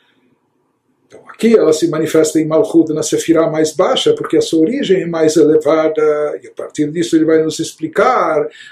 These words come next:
a grandiosidade e elevação que existe em termos espirituais, o efeito e o alcance justamente das mitzvot de ordem prática.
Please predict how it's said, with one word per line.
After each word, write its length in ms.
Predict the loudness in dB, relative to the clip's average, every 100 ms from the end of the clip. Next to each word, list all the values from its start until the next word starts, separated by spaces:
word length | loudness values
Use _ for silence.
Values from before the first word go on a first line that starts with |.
| _
a 100 | -2
grandiosidade 1040 | 2 2 2 2 2 0 0 2 2 2
e 60 | 2
elevação 1000 | 4 4 0 0 4 4 2 -2 -6 -12
que 140 | -6 -6
existe 520 | -4 -4 -4 -6 -8
em 120 | -6
termos 360 | -2 -2 -2 -6
espirituais, 760 | -8 -6 -6 -4 -2 0 0
o 80 | 0
efeito 480 | 0 0 -2 -2 -2
e 40 |
o 80 | 0
alcance 560 | 0 2 0 0 -4 -6
justamente 640 | -6 -6 -4 -4 -4 -2
das 240 | 0 0 0
mitzvot 720 | -6 -8 0 2 2 0 -2
de 140 | 2
ordem 400 | 2 2 0 -4
prática. 640 | 0 2 0 -4 -10 -10